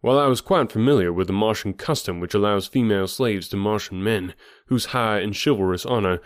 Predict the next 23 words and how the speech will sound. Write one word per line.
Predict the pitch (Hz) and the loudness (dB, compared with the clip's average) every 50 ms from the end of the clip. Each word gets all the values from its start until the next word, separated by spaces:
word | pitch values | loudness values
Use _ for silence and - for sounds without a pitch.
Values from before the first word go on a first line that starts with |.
| - - - | -12 -12 -6
is | - 127 127 | -4 0 2
always | 151 147 139 127 120 - | 4 6 6 4 4 2
ample | - 147 139 - 107 101 | 0 0 0 0 0 -2
protection | 90 - 95 - - 156 135 - - 98 90 | -4 -4 -10 -6 -4 -4 -2 -2 -4 -6 -6
for | - - | -6 -4
every | - 113 101 101 101 | -4 -4 -2 -2 -2
woman | 101 107 123 117 92 85 | 0 0 0 0 -2 -4
in | 85 82 82 | -6 -8 -12
his | 85 82 - | -12 -12 -6
household, | - 147 147 - - - 87 85 - - _ _ _ - - _ _ _ _ _ _ - | -4 -4 -4 -4 -4 -10 -12 -14 -16 -20 _ _ _ -20 -20 _ _ _ _ _ _ -2
yet | 107 110 107 101 - | 2 2 2 2 2
I | - 120 | -2 -2
had | 120 117 | 0 2
never | 110 120 139 143 120 | 2 2 4 4 2
myself | 98 95 95 92 - - 147 123 92 85 - | 2 2 2 0 0 2 2 2 2 0 -2
chosen | - - 123 117 101 104 104 101 | 0 0 2 2 2 0 0 0
other | 104 117 110 98 95 | 0 0 -2 -2 -2
than | 87 90 87 90 98 | -4 -2 -2 0 2
men | 135 147 95 | 2 2 2
as | 85 80 80 | 0 -4 -2
my | 92 90 90 | -2 -2 -2
body | 85 110 113 104 85 | 0 0 -2 -2 -2
servants. | 80 - - 90 87 - - - - - - | -6 -10 -10 -12 -16 -18 -16 -14 -14 -14 -14